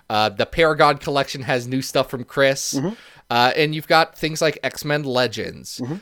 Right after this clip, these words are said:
Speaker 1: uh, and anniversary specials and all these coming through. Uh, is the idea with that to balance this kind of new wild era of X-Men with some nostalgia and some older stuff that, you know, people who may not be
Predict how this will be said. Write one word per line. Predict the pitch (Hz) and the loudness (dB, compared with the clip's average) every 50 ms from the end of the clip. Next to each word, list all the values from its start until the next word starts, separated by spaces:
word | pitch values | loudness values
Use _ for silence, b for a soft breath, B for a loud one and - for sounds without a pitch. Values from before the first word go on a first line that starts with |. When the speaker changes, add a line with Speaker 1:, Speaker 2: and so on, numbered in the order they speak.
| - - | -10 -4
Speaker 1:
uh, | 104 104 107 107 - | -2 0 0 0 0
and | 123 120 123 120 | -2 -2 -2 -2
anniversary | 139 143 143 139 127 139 139 139 - - 127 110 | -2 -2 -2 0 0 0 0 0 -2 -4 -6 -8
specials | - - - 110 - - 117 107 113 | -6 -6 -6 -6 -6 -8 -10 -8 -4
and | 123 | -2
all | 139 143 147 | 0 0 0
these | 135 135 127 123 117 117 - | -2 -4 -6 -6 -6 -8 -10
coming | - - - 143 127 117 110 101 | -12 -10 -8 -6 -6 -6 -8 -10
through. | - - - 147 151 156 139 98 87 87 b b b b b 143 b _ 123 | -16 -18 -12 -6 -4 -2 -2 -2 -4 -6 b b b b b -20 b _ -6
Uh, | 131 131 - _ _ _ _ _ _ _ _ | -6 -6 -8 _ _ _ _ _ _ _ _
is | - 160 143 - | -6 -6 -6 -4
the | - 180 185 | -2 0 0
idea | 175 165 123 107 151 202 | 0 -2 -4 -6 -8 -8
with | 247 254 | -6 -6
that | 240 220 - - | -8 -8 -8 -10
to | - | -12
balance | 98 90 - - 92 113 131 139 147 139 139 - - - - - - | -14 -8 -6 -4 -2 -2 -2 -4 -4 -6 -6 -8 -12 -14 -14 -16 -4
this | 135 135 120 - - - _ _ _ _ _ _ _ - | -2 -2 -2 -2 -4 -10 _ _ _ _ _ _ _ -6
kind | - 202 208 185 | -2 0 0 0
of | 143 123 | -2 -2
new | 127 135 160 190 190 | -4 -2 -2 -2 -2
wild | 165 135 110 110 127 139 139 147 156 156 151 147 - | -4 -6 -2 2 4 6 6 6 6 6 4 2 2
era | 143 135 139 139 139 135 131 | 2 2 2 4 4 2 2
of | 120 120 107 | 0 -2 -2
X-Men | 120 117 117 - - - 135 135 131 131 | -2 -4 -4 -6 -8 -4 -2 -2 0 -2
with | 120 113 - | -4 -6 -6
some | - - 123 101 | -6 -8 -8 -8
nostalgia | 90 - - - - 151 135 139 147 147 135 143 139 | -10 -10 -10 -4 -2 0 0 2 0 0 0 0 -2
and | 131 127 | -2 -2
some | - 135 131 - | -6 -8 -8 -6
older | - 131 135 135 139 135 | -2 -2 -2 0 -2 -4
stuff | - - - 139 131 127 - - | -4 -4 -2 0 -2 -2 -2 -4
that, | 117 107 - _ _ | -4 -4 -4 _ _
you | - 127 | -10 -10
know, | 110 101 | -10 -8
people | - - 151 139 135 | -10 -10 -12 -10 -12
who | 131 131 | -10 -6
may | 127 135 135 | -4 -2 -2
not | 131 127 - | -2 -4 -6
be | 113 101 | -8 -12